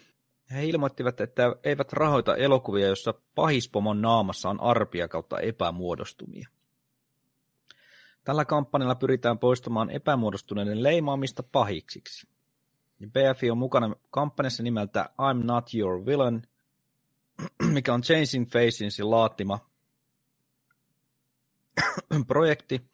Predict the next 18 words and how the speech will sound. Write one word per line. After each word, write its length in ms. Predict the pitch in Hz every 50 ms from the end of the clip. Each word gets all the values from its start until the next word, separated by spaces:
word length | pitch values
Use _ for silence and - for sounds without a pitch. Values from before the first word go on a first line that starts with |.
| _ _ _ - - - - - _ _
Se 240 | - - 120 110 - - _ _ _ _ _ _ _ _
kannustaa 440 | - 151 147 151 143 - - 113 113
ihmisiä, 360 | 123 135 139 135 127 117 117
joilla 180 | 107 107 104 107
on 100 | 110 104
epämuodostumia. 840 | 107 110 - 101 98 95 92 90 90 95 - - - - - - 123 - _ _ _ _ _ _ _ _ _ _ _ _ _ _ _ _ _ _ _ _ _ _ _ _ _ _ _ _ _ _ _ _ _ _ _ _ _ _ _ _ _ _ _ _ _
Samalla 520 | - - - 139 143 147 143 135 127 - _ _ _ _ _ _ _ _ _ _ _ _ _ _ _ _ _ _
British 460 | - 123 120 - - 117 - - -
Film 340 | - - - 110 113 113 101 -
Institute 720 | - 117 113 110 - - 98 - - 104 101 - _ - -
ilmoitti, 540 | - 120 131 123 120 107 104 - _ - 92
että 220 | - _ - 104
ne 160 | 101 101 101
rahoittaa 600 | 104 110 107 107 110 101 - _ _ - 98 98
elokuvaa 480 | 101 113 117 110 - 110 101 98 95 95
nimeltään 560 | 101 98 101 98 95 - 98 98 98 92 95
Dirty 300 | 120 127 123 113 98 95
Gods, 720 | 95 98 110 107 104 98 95 98 - - - - - -